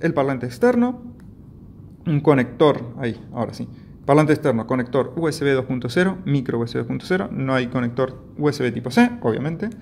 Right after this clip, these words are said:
y el parlante principal. En la parte de arriba, solamente el puerto o el jack de audio de tres punto cinco milímetros para auriculares.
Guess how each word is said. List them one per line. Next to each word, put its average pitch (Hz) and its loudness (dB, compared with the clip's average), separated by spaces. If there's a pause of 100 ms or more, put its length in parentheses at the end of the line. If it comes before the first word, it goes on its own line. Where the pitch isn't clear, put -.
(280)
y - 0
el 151 4
parlante 123 2
principal. - -4 (280)
En 139 0
la 113 4
parte 120 2
de 120 4
arriba, 240 0 (360)
solamente 147 -2 (480)
el 202 2
puerto 185 2
o 131 0
el 123 0
jack 151 0
de 156 4
audio 175 4
de 147 4
tres 147 -6
punto 160 -2
cinco 160 -4
milímetros 196 0
para 208 0
auriculares. 175 4